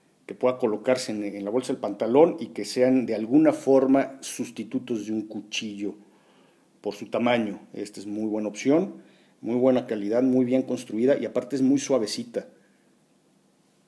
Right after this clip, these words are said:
Nada más con presionar aquí, la hoja cae y se cierra. Disponible a través de navajas y cuchillos punto com.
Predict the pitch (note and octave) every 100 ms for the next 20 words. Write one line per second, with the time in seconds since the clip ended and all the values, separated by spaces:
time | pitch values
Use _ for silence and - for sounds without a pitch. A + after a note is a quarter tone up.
0 | _ A2+ B2+ B2+ B2 - A2 A2 G#2 G#2+
1 | B2+ B2+ B2+ E3 - - A2 A#2 - A#2
2 | - _ _ _ A#2 D3 E3 - _ -
3 | - _ _ _ _ _ _ _ _ _
4 | _ _ _ _ - F#2+ F#2 F#2+ F#2 -
5 | _ _ _ _ _ _ _ _ _ -
6 | A2 G2+ A#2 A#2+ C3 B2+ A2 A#2 A2+ A2
7 | B2 - - - - A#2+ B2+ B2+ A2 A2
8 | - -